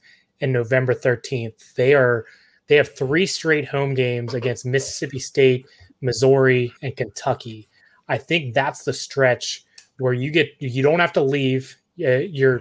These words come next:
staying in Nashville for, uh, for a whole month. I think that's where you could really get your guys to rally towards the end of the season and, and get a win there. Uh,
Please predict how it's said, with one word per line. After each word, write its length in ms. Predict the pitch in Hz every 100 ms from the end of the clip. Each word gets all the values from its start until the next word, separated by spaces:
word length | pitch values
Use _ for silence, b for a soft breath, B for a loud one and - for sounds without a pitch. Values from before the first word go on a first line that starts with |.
| -
staying 460 | - - 143 147 135
in 160 | 135
Nashville 500 | 131 127 127 - 127
for, 340 | - 120 113 b b b b -
uh, 220 | 131 156
for 200 | - 139
a 60 | 120
whole 260 | 160 139
month. 540 | 123 135 127 113 - _ b b b
I 100 | 135
think 260 | 131 160 120
that's 260 | 135 139
where 100 | 139
you 140 | 127 135
could 180 | 139 131
really 200 | 139 120
get 320 | 107 131 -
your 80 | 127
guys 240 | 123 120
to 120 | 131
rally 480 | 113 120 123 123 120
towards 300 | - 135 117
the 80 | 127
end 100 | 120
of 80 | 110
the 60 |
season 560 | - 127 117 113 110 104 b b b b
and, 180 | 135 147
and 180 | 160 131
get 160 | 135
a 40 | 120
win 300 | 123 127 120
there. 400 | 117 113 113 -
Uh, 140 | 147